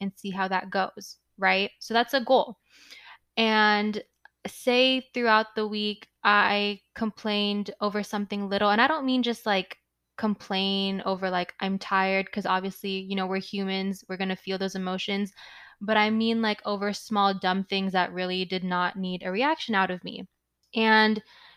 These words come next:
say I give in to that and I give in to the complaint. Yeah, I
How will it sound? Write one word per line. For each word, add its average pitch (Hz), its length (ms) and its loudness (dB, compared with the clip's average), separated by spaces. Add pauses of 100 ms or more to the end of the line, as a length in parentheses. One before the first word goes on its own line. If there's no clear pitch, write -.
say 247 400 4
I 240 180 6
give 214 280 2
in 208 320 2
to 208 140 -4
that 185 260 4
and 185 100 0
I 190 80 2
give 190 280 -2
in 202 220 -2
to 208 120 -8
the 190 100 -4
complaint. 190 720 -4 (680)
Yeah, 220 600 6
I 208 580 4